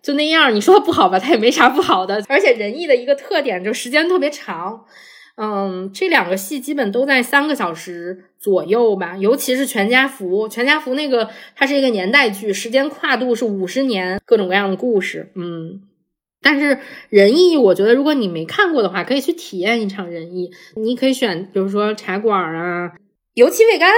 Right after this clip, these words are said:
还》还挺有意思的。当时我好像在那个八月份里面讲过，是因为我想看《三一律》，所以我就去了。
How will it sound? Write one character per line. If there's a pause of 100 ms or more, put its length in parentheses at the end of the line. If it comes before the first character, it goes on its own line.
还》
还
挺
有
意
思
的。
当
时
我
好
像 (140)
在
那
个
八
月
份
里
面
讲
过，
是
因
为
我
想
看
《三
一
律》，
所
以
我
就
去
了。